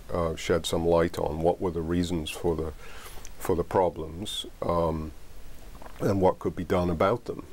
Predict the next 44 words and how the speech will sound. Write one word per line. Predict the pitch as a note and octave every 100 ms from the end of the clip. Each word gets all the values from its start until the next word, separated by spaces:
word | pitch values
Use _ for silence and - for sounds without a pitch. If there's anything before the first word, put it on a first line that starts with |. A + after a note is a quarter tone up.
| - - -
And, | F#2 F2+ F2+ F2+ F#2
um, | F2 E2+ E2+ - - - - - - - - - -
this | A#2+
was | C3 G2
a |
very | G2 G2+ G#2 G2 F#2
M | F#2
I | E2+
T-like | E2 - F#2+ F2+ D#2+ D#2+
thing | - F2 D#2+
to | F#2
do, | D#2 G2+ D#2 C#2 D#2 -
and, | F2+ F2+ E2+ E2 E2
uh, | E2 D#2+ D#2 D#2+ D2+ - - - - - - -
you |
know, | F2+ E2 D#2 - -
it | F#2+
was | G2
something | - D3 D3 A#2
that | G2+ -
really, | G#2+ A#2 B2+ G#2+ G2+ F2+
I | F2
think, | - G2 F#2
at | D#2+
that | G2 F#2
time, | - F2+ E2+ F2
and | F#2
maybe | A#2 A#2+
even | G2 F2+
still | E2+ - F#2+ F2+
today, | E2+ D#2 F2+ F2
differentiates | D2+ D#2+ F2 F2 F2+ E2+ D#2 -
M | D#2+ D#2+
I | D2
T | - D#2 C#2+
from | C#2+ - D#2 D2+ D2+ - - - - - -
most | E2+ F2+ F#2+ - -
other | E2+ E2
universities. | D#2+ D#2 D2 F2+ - - - -
The | - E2+
idea | E2 D#2+ F#2 E2+
that | D2+ - -
we | E2+ E2
would, | D2+ D2+ D2+